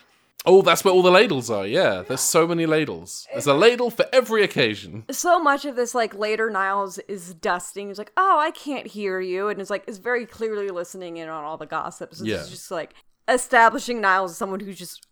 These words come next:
Speaker 2: always spying on everyone.
Speaker 1: Is, is this the first episode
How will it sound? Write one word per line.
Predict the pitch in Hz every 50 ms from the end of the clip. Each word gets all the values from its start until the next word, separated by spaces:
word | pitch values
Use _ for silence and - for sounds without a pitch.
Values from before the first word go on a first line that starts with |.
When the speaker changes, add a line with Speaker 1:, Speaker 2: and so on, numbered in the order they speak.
| _ _ -
Speaker 2:
always | 208 247 240 240 233 226 226 214 - -
spying | - - - - - 220 202 196 185 185 190 185 180 170 175
on | 170 170 170
everyone. | 165 165 165 - 147 160 160 156 151 143 139 - 156 170 190 226 262 294 285 _ _ _
Speaker 1:
Is, | - 190 208 220 214 196 - - _ _ _ _ _ _ _ _
is | - 185 196 180 156 156
this | 175 233 - -
the | - - 403
first | - - - - - - - 156 160 165 175 165 - - - - -
episode | 131 127 - - 147 - - - 160 151 151 156 151 156 151 151 151